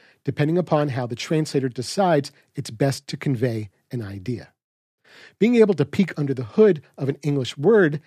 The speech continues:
and then search the Greek or Hebrew word that we find there can suddenly reveal that word in places that we were previously unaware of. This is important because if we're only reading in English,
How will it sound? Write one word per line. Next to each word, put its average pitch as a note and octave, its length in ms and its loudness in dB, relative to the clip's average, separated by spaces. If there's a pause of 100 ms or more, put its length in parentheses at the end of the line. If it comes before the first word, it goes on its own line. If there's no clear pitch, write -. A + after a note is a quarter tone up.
(180)
and D3 140 -2
then C3+ 220 -2
search - 360 -2
the C#3+ 80 0
Greek E3 300 0 (100)
or C3+ 120 0
Hebrew C3+ 340 -2
word D3 300 2
that C3+ 160 -4
we B2 80 -8
find A3 480 -2
there C3 240 2 (340)
can D3+ 140 -2
suddenly A3 460 2
reveal C#3 500 2
that F3 320 2
word E3 280 0
in C3+ 120 -6
places D#3 480 -2 (220)
that D3 140 -4
we C#3 100 0
were C3 120 0
previously D3+ 680 0 (220)
unaware C#3 440 2
of. - 260 -10 (720)
This G3+ 140 6
is A#3+ 120 6
important E3 540 2
because C#3 440 0 (260)
if D3 120 0
we're - 200 -2
only A3+ 280 4
reading F3 400 2
in C#3 200 0
English, F#3 480 0